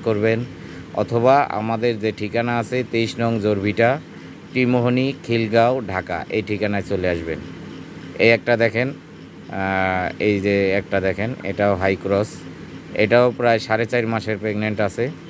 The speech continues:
আর এইটা আছে প্রায়, এটাও চার মাসের উপরে প্রেগন্যান্ট। আহ, এগুলা দেখেন। আর এই প্রেগন্যান্ট গারলগুলা দেখানোর পরে আমাদের বর্তমান যে বাচ্চা হইছে,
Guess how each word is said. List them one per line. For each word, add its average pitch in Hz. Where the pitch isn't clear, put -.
আর 92
এইটা 113
আছে 113
প্রায়, 101
এটাও 120
চার 120
মাসের 123
উপরে 117
প্রেগন্যান্ট। 110
আহ, -
এগুলা 123
দেখেন। 117
আর 98
এই 139
প্রেগন্যান্ট 147
গারলগুলা 147
দেখানোর 135
পরে 139
আমাদের 120
বর্তমান 123
যে 120
বাচ্চা 117
হইছে, 120